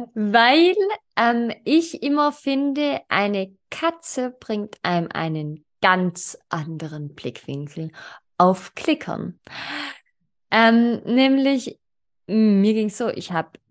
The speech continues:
viel immer mit Hunden trainiert, somit auch mit verschiedenen Hunden geklickert. Und einem fällt es selber, ähm, vielleicht nicht immer auf, wie man, Hunde kann man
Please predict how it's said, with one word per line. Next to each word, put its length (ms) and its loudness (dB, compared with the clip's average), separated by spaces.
viel 380 -2
immer 160 0
mit 200 -2
Hunden 260 -6
trainiert, 360 -4
somit 280 -8
auch 160 -10
mit 120 -10
verschiedenen 400 -6
Hunden 280 -6
geklickert. 640 -4
Und 420 -2
einem 260 2
fällt 340 0
es 300 -6
selber, 800 0
ähm, 460 -2
vielleicht 600 0
nicht 380 -8
immer 420 -2
auf, 480 2
wie 100 -2
man, 440 -4
Hunde 680 2
kann 340 0
man 260 2